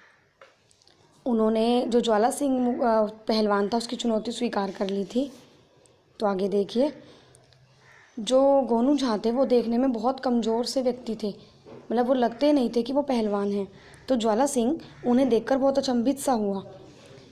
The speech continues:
कि इस कमज़ोर से आदमी ने मेरी चुनौती स्वीकार की है। पर जो महाराज थे, वो समझ गए थे कि जो गोनू झा हैं, वो कुछ ना कुछ, जो उन्होंने इसका चुनौती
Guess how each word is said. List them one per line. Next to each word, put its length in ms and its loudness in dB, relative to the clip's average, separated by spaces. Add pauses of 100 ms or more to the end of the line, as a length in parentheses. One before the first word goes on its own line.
कि 300 0 (440)
इस 240 -4
कमज़ोर 520 2
से 140 -2
आदमी 320 0
ने 200 0 (320)
मेरी 220 0
चुनौती 440 -4
स्वीकार 420 0
की 180 -4
है। 280 -8 (720)
पर 220 0 (1160)
जो 140 0
महाराज 560 -2
थे, 180 -2 (520)
वो 80 0
समझ 340 0
गए 200 2
थे 180 0
कि 380 -10
जो 120 2
गोनू 340 2
झा 160 0
हैं, 280 -2 (600)
वो 60 2
कुछ 260 -4
ना 120 2
कुछ, 280 -4
जो 120 0
उन्होंने 280 2
इसका 280 -2
चुनौती 720 -2